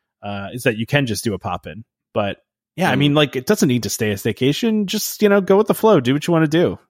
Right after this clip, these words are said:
Speaker 1: you know? I mean, I've also seen people with two-month-olds floating around the parks too. So, you know.
Speaker 2: I, I don't know if I could do that.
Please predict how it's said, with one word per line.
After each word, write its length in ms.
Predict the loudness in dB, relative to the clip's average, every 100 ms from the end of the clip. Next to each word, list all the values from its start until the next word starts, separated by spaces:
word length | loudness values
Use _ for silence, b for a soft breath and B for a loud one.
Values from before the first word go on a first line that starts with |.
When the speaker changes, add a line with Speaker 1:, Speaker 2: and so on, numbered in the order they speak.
| -6
Speaker 1:
you 80 | -2
know? 220 | 0 -2 _ _ _ _ _ _ _ _ _ _ b b b b
I 100 | 0
mean, 160 | 2 2
I've 160 | 4 4
also 220 | 4 2
seen 280 | 4 4 4
people 300 | 2 2 0
with 100 | 2
two-month-olds 720 | 2 2 2 4 4 0 -4
floating 300 | 2 2 2
around 300 | 2 2 0
the 60 |
parks 320 | -2 -2 -2 -2
too. 260 | -2 -2
So, 460 | -2 0 2 0 -2 -10 _ _ _ _
you 80 | -8
know. 140 | -8 -6
Speaker 2:
I, 300 | -2 -2 0
I 20 | -2
don't 160 | 2
know 80 | 2
if 100 | 2
I 120 | 0
could 160 | 2 0
do 140 | -2
that. 240 | -2 -4